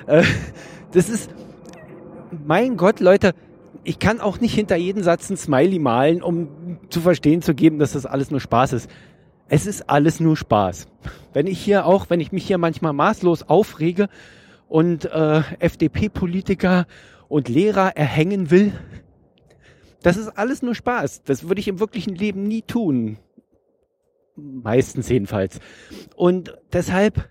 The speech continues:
äh, wenn ich hier jemanden beschimpfe oder sowas, das ist alles nur Spaß. Auch wenn in einem Kommentar von den Sprechweisen jemand,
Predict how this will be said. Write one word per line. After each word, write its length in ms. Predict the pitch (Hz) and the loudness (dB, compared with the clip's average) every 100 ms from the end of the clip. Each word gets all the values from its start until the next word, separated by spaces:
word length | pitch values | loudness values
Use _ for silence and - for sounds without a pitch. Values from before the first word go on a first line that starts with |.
| - - - _ _ - | -14 -18 -18 _ _ -8
äh, 260 | 180 185 - _ - - _ _ | -4 -4 -6 _ -20 -20 _ _
wenn 140 | 175 | -2
ich 100 | 190 | 0
hier 120 | - 190 | 2 2
jemanden 340 | 190 185 170 | 2 -2 0
beschimpfe 500 | 165 - 233 254 220 | 0 2 2 2 0
oder 240 | 202 190 | 0 0
sowas, 300 | 185 196 202 - _ _ _ _ - | 0 -2 -4 -6 _ _ _ _ 0
das 180 | 135 120 | 0 0
ist 220 | 110 - | -10 -4
alles 380 | 123 139 175 - | -2 0 -4 -4
nur 200 | 131 156 | -4 -4
Spaß. 600 | - 127 117 90 - - | -4 -4 -2 -4 -10 -2
Auch 220 | 139 - | 0 0
wenn 120 | 139 | -4
in 160 | 147 135 | -2 -2
einem 120 | 123 | -2
Kommentar 580 | - 117 110 - 131 269 | 0 0 0 0 -2 -2
von 160 | - | -4
den 120 | 113 110 | -6 -6
Sprechweisen 600 | - 147 - 110 113 107 | -10 -12 0 2 2 0
jemand, 440 | 104 117 107 | -2 -2 -4